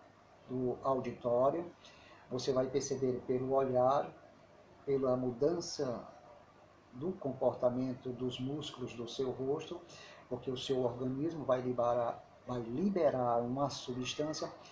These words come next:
que altera os músculos do rosto, como a forma de olhar, de ouvir.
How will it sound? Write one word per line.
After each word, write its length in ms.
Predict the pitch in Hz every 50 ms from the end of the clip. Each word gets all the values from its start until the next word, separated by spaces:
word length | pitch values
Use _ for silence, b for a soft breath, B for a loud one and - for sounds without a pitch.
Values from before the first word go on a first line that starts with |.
| B B B B B -
que 100 | - 170
altera 600 | 175 - - - - 165 160 170 190 180 180 180
os 160 | 170 143 139
músculos 500 | 151 156 165 175 - - - 160 156 151
do 120 | 175 190
rosto, 580 | 185 185 151 151 160 151 135 - - - 113 - - - - -
como 420 | - 139 139 147 147 151 156 - - - - - - - - - - - - - - - - - - -
a 80 | - -
forma 360 | - - 151 143 139 147 143
de 160 | 131 131 139
olhar, 420 | 143 139 135 127 120 123 120 120 120 - - - - - - - - - - - - - - - - - -
de 100 | 127 143
ouvir. 380 | 147 143 120 127 123 110 104